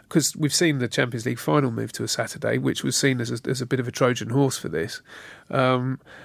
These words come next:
uh, or if not a stalking horse, then, you know, the, the Wednesday for, for the games that are currently played in, the, in those slots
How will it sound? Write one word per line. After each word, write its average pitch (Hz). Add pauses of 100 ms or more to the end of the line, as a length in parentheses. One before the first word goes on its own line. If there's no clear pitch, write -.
(500)
uh, -
or 110
if -
not 127
a -
stalking 143
horse, 107 (360)
then, 147 (100)
you 170
know, 131 (120)
the, 139
the 135
Wednesday 131 (460)
for, -
for 139
the 127
games 143
that 135
are 131
currently 147
played 131
in, 123
the, 131
in 131
those 135
slots -